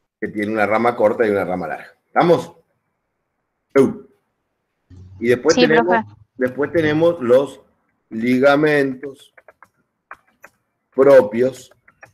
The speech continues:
Speaker 1: también llamados intrínsecos,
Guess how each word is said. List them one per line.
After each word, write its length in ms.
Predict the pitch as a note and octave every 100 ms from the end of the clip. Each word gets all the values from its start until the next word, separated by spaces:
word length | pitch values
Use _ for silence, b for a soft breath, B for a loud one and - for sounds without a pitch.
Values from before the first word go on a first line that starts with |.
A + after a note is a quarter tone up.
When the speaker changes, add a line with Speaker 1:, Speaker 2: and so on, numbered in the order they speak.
| _ _ _ _ _ _ _ _ _ _ _ _ _ _
Speaker 1:
también 260 | G2 G#2 A2
llamados 640 | A2 G#2+ G#2+ G#2+ G2+ - G#2
intrínsecos, 1120 | G2+ F2+ D3 C#3+ A#2 - G2+ G#2 G#2 -